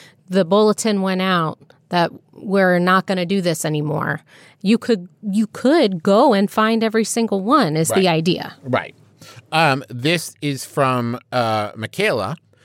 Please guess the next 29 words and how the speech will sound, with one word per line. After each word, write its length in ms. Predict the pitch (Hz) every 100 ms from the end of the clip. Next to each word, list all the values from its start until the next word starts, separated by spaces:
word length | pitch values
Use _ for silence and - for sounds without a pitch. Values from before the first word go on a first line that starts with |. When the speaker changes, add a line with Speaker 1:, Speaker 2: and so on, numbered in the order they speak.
| _
Speaker 2:
"Hi, 220 | 339 349
if 260 | 113 65 -
you 100 | 185
come 180 | 190 180
across 320 | 170 170 147
a 60 | 139
cache 420 | 123 104 107 -
that 180 | 110 107
is 180 | 101 90
in 180 | 104 104
really 420 | 98 143 165 143
rough 220 | 117 107
shape 300 | - 92 90 -
and 100 | 107
appears 400 | 82 131 139 -
to, 220 | - 123
that 320 | 107 117 107
the 120 | 110 104
original 400 | 151 156 135 110
folks 340 | 107 104 -
who 100 | 110
placed 380 | - 123 110 120
it 140 | -
haven't 280 | 117 107 110
been 160 | 107 113
active 360 | 147 123 117
for 120 | 110 95
a 60 |
while, 340 | 87 85 82